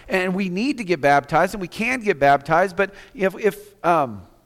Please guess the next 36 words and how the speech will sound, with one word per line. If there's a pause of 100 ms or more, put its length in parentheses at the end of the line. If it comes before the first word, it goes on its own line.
(1200)
but
if
we
don't
ever
do
it
and
we're
still
a
follower
of
Jesus
Christ, (920)
there
is
no
way
that
I
believe
that
God
doesn't
accept
you. (2500)
And
I
think
that's
what
Paul's
saying
too,
is,